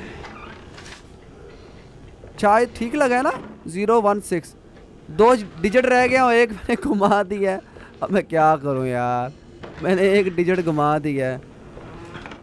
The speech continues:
ओ, ओके। वैसे मैं इसका क्या करूँगा? चलो, फेंक देते हैं। Oh shit, यहाँ पे मैंने फेंका था और मुझे वो नहीं मिल रहा। काश वो मुझे मिल जाता। अब मुझे दो डिजिट के साथ खेलना पड़ेगा।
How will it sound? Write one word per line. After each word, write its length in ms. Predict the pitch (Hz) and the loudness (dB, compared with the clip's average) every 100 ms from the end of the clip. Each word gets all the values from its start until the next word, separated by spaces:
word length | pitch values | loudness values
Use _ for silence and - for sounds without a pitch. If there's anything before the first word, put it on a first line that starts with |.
| - - - - - | -20 -20 -20 -18 -8
ओ, 180 | - - - | -6 -6 -6
ओके। 420 | 143 147 - 131 127 180 196 - - - - - - - - | -4 -4 -4 -6 -6 -6 -10 -12 -16 -16 -20 -20 -20 -20 -8
वैसे 220 | 135 139 | -8 -4
मैं 80 | 151 | -6
इसका 180 | 147 156 | -6 -6
क्या 240 | 143 139 143 | -2 -2 -2
करूँगा? 340 | 147 120 120 | -4 -4 -6
चलो, 180 | 135 147 | -6 -6
फेंक 280 | 143 123 123 | -4 -6 -6
देते 240 | 120 - | -8 -10
हैं। 120 | 120 - - _ - - - - - | -12 -12 -20 _ -20 -20 -20 -18 -2
Oh 280 | 233 269 285 | 2 4 4
shit, 340 | 240 220 196 - - - - - - - | 4 0 -2 -8 -20 -20 -20 -20 -18 -8
यहाँ 400 | 196 240 247 247 | 0 2 4 2
पे 80 | 233 | 2
मैंने 240 | 220 220 | 0 0
फेंका 440 | 202 208 190 196 196 | 0 0 0 2 2
था 120 | 196 | 4
और 160 | 190 190 | 4 2
मुझे 260 | 185 180 | 0 -2
वो 160 | 180 175 | 0 0
नहीं 200 | 175 175 | 0 -2
मिल 200 | 165 151 | 0 -2
रहा। 360 | 143 156 156 156 - | 0 0 0 0 -2
काश 320 | 196 196 196 | 0 2 2
वो 80 | 190 | -2
मुझे 220 | 175 170 | -2 -2
मिल 220 | 165 160 147 | -2 -2 -2
जाता। 300 | 139 127 147 | -2 -2 -2
अब 120 | 190 | 0
मुझे 160 | 202 185 | 0 0
दो 400 | 151 180 202 208 | 0 4 4 4
डिजिट 340 | 175 175 185 | 0 -2 -2
के 100 | 180 | -4
साथ 240 | 185 175 - | -6 -6 -6
खेलना 340 | 147 135 143 | -6 -4 -4
पड़ेगा। 440 | 135 127 120 120 | -2 -2 -4 -4